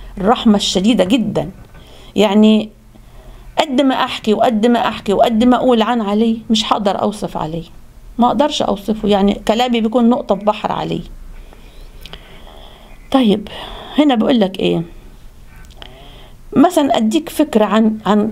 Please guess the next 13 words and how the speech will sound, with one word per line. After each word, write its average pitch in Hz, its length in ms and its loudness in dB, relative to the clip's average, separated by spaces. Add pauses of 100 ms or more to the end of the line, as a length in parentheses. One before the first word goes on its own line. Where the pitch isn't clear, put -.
ال-، 190 320 0
الوصي 202 540 4
كيف 262 220 4
بيكون 214 340 2
عنده 220 320 2
العلم 220 420 4
اللي 220 160 4
مش 220 180 0
موجود 240 240 2
عند 226 200 0
حد 220 300 0
تاني 247 200 2
خالص. - 400 -2